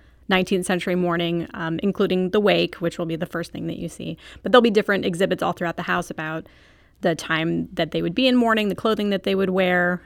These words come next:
Um, and then we go into, um, on the second floor, uh, medical treatments,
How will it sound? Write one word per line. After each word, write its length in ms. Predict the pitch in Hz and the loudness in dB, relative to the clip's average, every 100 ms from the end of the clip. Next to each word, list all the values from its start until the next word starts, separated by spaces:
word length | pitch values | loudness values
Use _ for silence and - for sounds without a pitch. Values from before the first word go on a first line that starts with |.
| - | -12
Um, 240 | 247 214 180 | -10 -6 -4
and 160 | - 208 | 0 2
then 120 | 208 | 2
we 80 | 190 | 2
go 160 | 185 | 2
into, 600 | 180 180 - 180 175 165 - | 2 -2 -2 0 0 -2 -4
um, 160 | 160 | -6
on 140 | 165 170 | -4 -4
the 40 | |
second 320 | 170 226 196 | 0 0 -2
floor, 400 | 185 180 175 175 - - - | -2 -2 0 -2 -4 -20 -10
uh, 180 | 165 170 | -6 -2
medical 320 | 180 196 196 | 2 2 2
treatments, 600 | 170 190 180 180 180 175 | -4 -4 -4 -2 -4 -6